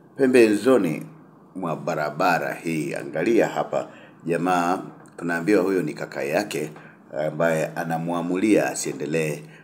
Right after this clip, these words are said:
na ugomvi, lakini kijana hataki kusikia. Tunawaambia vijana, hebu acheni mambo ya ugomvi. Na kijana mwingine ambaye anataka kupambana naye ndio huyo amevaa kofia, unaona huyo anam-, anaamuliwa hapo.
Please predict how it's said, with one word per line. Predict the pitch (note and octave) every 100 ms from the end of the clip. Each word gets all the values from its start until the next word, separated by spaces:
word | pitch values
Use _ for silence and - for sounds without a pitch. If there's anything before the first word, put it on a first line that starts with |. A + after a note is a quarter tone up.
| - D2
na | D2 A#1
ugomvi, | D#2+ E2 E2 F2+ F2+ E2+ D#2+ D#2 D2 C2
lakini | B1+ - F#2 G2 - - - _ -
kijana | G#2+ G2+ E2+ C#2
hataki | C2 C2 C2 D#2 D#2 - - - -
kusikia. | D#2+ D2+ D#2 - D2+ C#2+ - - - - - _ _ _ _ - - _
Tunawaambia | C3 B2+ G2 F2 F#2 E2+
vijana, | D#2+ E2+ D2+ D#2
hebu | D#2 C#3 - D#2
acheni | D#2 - - - G#2 F#2 D#2 D2 - - - -
mambo | D2 D#2+ E2 D#2+ D#2 D2+ -
ya | D2+ D#2 D2 C#2+ -
ugomvi. | D#2+ D#2 D#2 D2+ D2
Na | D2
kijana | D#2+ F2+ G#2
mwingine | A2 C3 C3
ambaye | B2 B2+ A#2+
anataka | A#2 A#2
kupambana | - A2 A#2
naye | B2
ndio | G2+ F2+
huyo | E2+
amevaa | D2+ D#2
kofia, | D#2 D2+ D#2+ D#2
unaona | D#2 E2
huyo | D2+ E2+ D#2
anam-, | D2 - - - - -
anaamuliwa | - D#2 D2+ D#2 D#2 E2+ D2 -
hapo. | C2+ C2 C#2